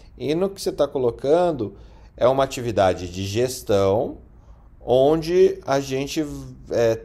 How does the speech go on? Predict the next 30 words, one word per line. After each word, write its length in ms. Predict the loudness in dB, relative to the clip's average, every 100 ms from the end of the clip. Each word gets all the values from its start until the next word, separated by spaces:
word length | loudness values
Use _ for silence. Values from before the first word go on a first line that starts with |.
| -16 2
tem 320 | 4 4 0
a 40 | -2
necessidade, 1160 | -2 -2 -6 -6 -4 2 4 4 2 -2 -8 -12 -20 -20 -18
gestão 340 | -8 -6 -4 -2
macro, 580 | 0 0 -2 -6 -6
né? 260 | -6 -6 -8 -14 -20 -20 -4
Tem 160 | 0
a 20 | 0
necessidade 500 | -2 -4 2 2 2
de 140 | -2
rodar 720 | -4 -4 -2 -2 4 6 6
o 100 | 4
serviço 560 | 0 0 0 -2 -4 -4
como 220 | -6 -4
um 100 | -6
todo, 440 | 0 2 2 -4
né? 220 | -6 -6 -4
Todo, 420 | -2 2 4 2
toda 300 | 0 -2 -2
aquela, 480 | 0 2 4 2 0 -10 -20 -20 -16
é, 520 | -2 0 4 4 2 2
a 140 | 2
grandiosidade 1040 | 4 4 2 4 4 4 2 4 4 4 -2
de 100 | -4
um 80 | -2
serviço, 640 | 0 -2 -2 -4 -4 -8
de 140 | -6 -6
um 80 |
setor 680 | -6 0 0 2 2 4 4
hospitalar, 880 | 2 0 -4 -2 0 0 0 0 -2